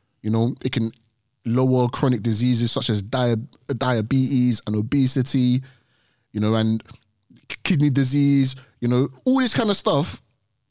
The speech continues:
to get your blood working. All of us are sitting down in an office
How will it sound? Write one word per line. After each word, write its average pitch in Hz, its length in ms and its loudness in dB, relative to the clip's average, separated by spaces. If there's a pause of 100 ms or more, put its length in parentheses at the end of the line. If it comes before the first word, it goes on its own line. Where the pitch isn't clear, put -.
(220)
to - 100 -2
get 151 140 0
your 143 120 4
blood 151 380 0
working. 127 540 0 (100)
All 208 140 0
of 190 80 -2
us 185 100 -2
are 147 60 0
sitting - 280 -2
down 151 340 0 (100)
in 147 80 0
an 131 140 2
office 151 480 0